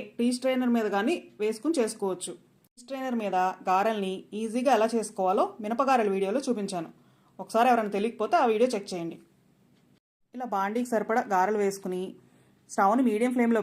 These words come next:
పెట్టుకుని రెండు వైపులా తిప్పుకుంటూ వేయించుకోవాలి. గారెలు వేసేప్పుడు ఆయిల్ బాగా వేడిగా ఉండాలి. గారెల పిండి పర్ఫెక్ట్గా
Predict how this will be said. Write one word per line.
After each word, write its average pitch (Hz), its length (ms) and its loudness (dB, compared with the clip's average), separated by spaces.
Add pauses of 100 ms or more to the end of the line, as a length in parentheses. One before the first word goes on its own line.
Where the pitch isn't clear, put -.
పెట్టుకుని 233 300 -2 (220)
రెండు 202 220 0
వైపులా 247 340 4
తిప్పుకుంటూ 208 460 -4
వేయించుకోవాలి. 196 580 -2 (1040)
గారెలు 214 320 -6
వేసేప్పుడు 214 420 -2 (320)
ఆయిల్ 240 280 0
బాగా 190 260 2
వేడిగా 208 300 2 (100)
ఉండాలి. 170 260 -4 (540)
గారెల 214 320 -6
పిండి 208 240 0 (220)
పర్ఫెక్ట్గా 233 400 -2